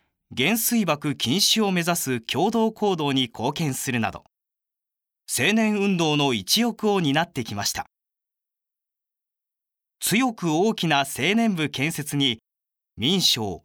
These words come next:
全商連運動の未来がかかっています。新規開業や事業承継を応援し、業者青年に魅力ある民商建設に、すべての組織が本気で取り組みます。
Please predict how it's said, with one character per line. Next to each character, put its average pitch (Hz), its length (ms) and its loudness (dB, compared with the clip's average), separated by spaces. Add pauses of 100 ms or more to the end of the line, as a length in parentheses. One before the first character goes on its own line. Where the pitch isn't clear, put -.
全 165 240 0
商 240 240 0
連 226 220 2
運 220 180 2
動 165 180 0
の 147 140 2
未 123 180 2
来 226 180 2
が 156 160 0
か 123 160 -8
か 147 80 0
っ 156 100 -8
て 147 100 -4
い 117 80 0
ま 113 120 0
す。 - 200 -8 (2000)
新 185 260 2
規 247 180 -2
開 233 220 0
業 151 220 0
や 120 260 2 (120)
事 113 220 -4
業 240 200 0
承 233 240 0
継 170 220 -2
を 127 340 0
応 170 100 0
援 139 140 -2
し、 120 280 -2 (880)
業 147 220 2
者 226 140 2
青 220 240 0
年 165 240 0
に 143 200 2
魅 98 200 -4
力 233 300 0
あ 226 120 4
る 185 160 0
民 127 260 2
商 226 320 2
建 175 240 0
設 113 260 -4
に、 90 100 -12 (920)
す - 200 2
べ 254 120 0
て 214 100 -2
の 175 160 0
組 180 200 -2
織 165 220 0
が 139 220 0 (300)
本 196 260 -2
気 226 140 0
で 214 140 2
取 127 220 -2
り - 40 -4
組 143 140 0
み 131 60 0
ま 127 120 0
す。 - 180 -8